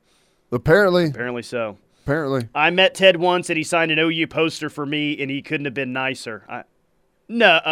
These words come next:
Speaker 2: oh, I met Tyler a few times, and he was always very nice, but always in a rush. <laughs>
Speaker 1: Oh, look
Speaker 2: That's
Speaker 1: at
Speaker 2: true.
Speaker 1: that. You're trying to get out, huh?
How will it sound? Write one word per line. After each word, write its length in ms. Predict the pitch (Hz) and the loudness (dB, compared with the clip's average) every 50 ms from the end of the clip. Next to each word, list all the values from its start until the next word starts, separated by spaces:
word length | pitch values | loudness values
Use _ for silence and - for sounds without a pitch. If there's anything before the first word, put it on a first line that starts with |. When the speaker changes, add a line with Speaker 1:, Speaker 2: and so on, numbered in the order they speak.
| 156 151 170 | 0 2 4
Speaker 2:
oh, 140 | 185 170 | 4 4
I 160 | 135 135 147 160 | 4 2 0 0
met 180 | 170 175 - | 0 -2 -2
Tyler 300 | - 185 170 165 165 165 | 2 2 2 2 2 0
a 60 | 160 | -2
few 180 | 151 - 165 151 | -2 -4 -8 -4
times, 320 | - 165 151 151 151 131 | 0 0 2 2 0 -2
and 40 | 139 | -6
he 60 | 143 | -8
was 120 | 139 131 131 | -6 -4 -4
always 260 | 147 143 143 139 - | -4 -2 -4 -4 -6
very 240 | 117 139 131 127 123 | -6 -8 -6 -6 -6
nice, 380 | 127 123 120 117 113 113 - | -6 -6 -6 -6 -8 -10 -12
but 120 | - - 131 | -10 -8 -6
always 300 | 123 120 123 123 104 117 | -6 -4 -6 -8 -8 -10
in 80 | 117 | -12
a 40 | 107 | -12
rush. 440 | 104 107 107 98 98 101 - - - | -12 -10 -10 -10 -12 -12 -16 -14 -6
<laughs> 20 | - | 0
Speaker 1:
Oh, 800 | 202 226 240 240 247 240 214 180 131 143 156 180 208 214 196 165 | 4 6 8 8 8 8 6 4 4 6 6 6 6 6 4 4
look 100 | 151 180 | 4 4
Speaker 2:
That's 100 | 151 - | 4 2
Speaker 1:
at 60 | 160 | 2
Speaker 2:
true. 100 | - - | 0 2
Speaker 1:
that. 380 | 139 135 156 185 185 170 139 113 | 2 4 4 4 4 4 2 2
You're 100 | 131 135 | 0 -2
trying 280 | 131 - 170 156 147 143 | 0 0 2 2 2 0
to 40 | |
get 220 | 127 113 143 143 135 | 0 0 2 4 4
out, 340 | 139 156 180 180 156 110 85 | 6 6 6 4 4 2 0
huh? 360 | 123 127 127 135 143 160 | 0 0 2 2 2 0